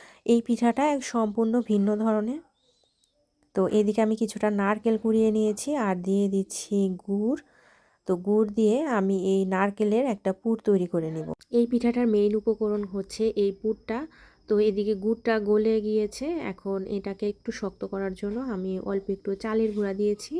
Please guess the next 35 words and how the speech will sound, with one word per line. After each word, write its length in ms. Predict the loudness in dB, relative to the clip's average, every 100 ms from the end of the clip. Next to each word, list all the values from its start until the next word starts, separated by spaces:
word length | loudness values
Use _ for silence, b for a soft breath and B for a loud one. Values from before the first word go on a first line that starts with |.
| -8 B B B B _
তো 40 | 0
এবার 140 | 2 -2
চালের 240 | 0 2 4
গুঁড়াটা 280 | 2 2 0
দেওয়াতে 460 | 0 0 0 0 -2 -2 -2
পুরটা 300 | -4 -4 -6
একদম 200 | -4 -6 -6
একটু 140 | -6 -8
শক্ত 280 | -6 -8 -8 -10
শক্ত 200 | -8 -6
হয়ে 280 | -6 -2 -2 -4
যাবে, 220 | -4 -4 -6 B B B _ -6 -2
আর 140 | -2 0
হচ্ছে 220 | -4 -4 -6 -4
আঠালো 300 | -4 -2 -2 -2
ভাবটা 340 | -4 -6 -6
চলে 260 | -4 -2 -2
আসছে 340 | -4 -8 -6 -6
খুবই 340 | -2 -2 -2
তাড়াতাড়ি। 520 | -4 -6 -6 -4 -4 -4 B B B B
তো 60 | 0
এই 80 | 2
যে 60 | 2 0
দেখেন 220 | -4 -6
হয়ে 240 | -4 -4 -2
গিয়েছে, 260 | -2 -2 -6
আমি 80 | -8 -6
একটু 120 | -8 -6
চেক 120 | -8 -4
করে 160 | -4 -2
নিচ্ছি 320 | -4 -6 -6 -4
যে। 100 | -4 -6 -6
আর 200 | -6 -6 -4 -4
এদিকে 340 | -4 -2 -2 -2
হচ্ছে, 320 | -4 -8 -8